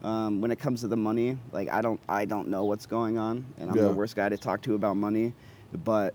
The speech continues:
Speaker 1: um, it's, I hope it survives, and I hope it gets stronger, but it's, it's a questionable time in the professional circuit.
Speaker 2: Yeah. It's just changing, you know?
Speaker 1: Yeah.
Speaker 2: I don't think it's gonna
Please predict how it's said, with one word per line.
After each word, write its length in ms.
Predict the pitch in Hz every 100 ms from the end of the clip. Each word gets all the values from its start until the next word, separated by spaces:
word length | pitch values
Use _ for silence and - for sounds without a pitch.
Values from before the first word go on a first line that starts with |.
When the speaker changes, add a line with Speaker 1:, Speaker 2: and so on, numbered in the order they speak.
| -
Speaker 1:
um, 500 | 107 101 92 85 80 - - - - - -
it's, 360 | 120 - - - - - - - - - -
I 100 | 143
hope 220 | 185 -
it 80 | 151
survives, 420 | 165 143 147 131
and 80 | 123
I 80 | 120
hope 240 | 147 131
it 60 | 120
gets 180 | 123
stronger, 480 | - - 120 120 110
but 220 | 87 101
it's, 240 | 95 - -
it's 140 | 113 -
a 60 |
questionable 580 | - 160 127 127 113 107
time 480 | - 107 107 101 107
in 140 | 107
the 80 | 110
professional 880 | - 104 - 107 104 - 104 92 82 - - - - - -
circuit. 500 | - 95 87 50 - - -
Speaker 2:
Yeah. 280 | - 101 90 - - - - - - - - -
It's 120 | -
just 160 | -
changing, 460 | - 147 156 117 95 -
you 100 | 95
know? 120 | 92
Speaker 1:
Yeah. 180 | 98 - 104
Speaker 2:
I 80 | -
don't 180 | 123 123
think 200 | 127 110
it's 160 | 107 -
gonna 200 | 104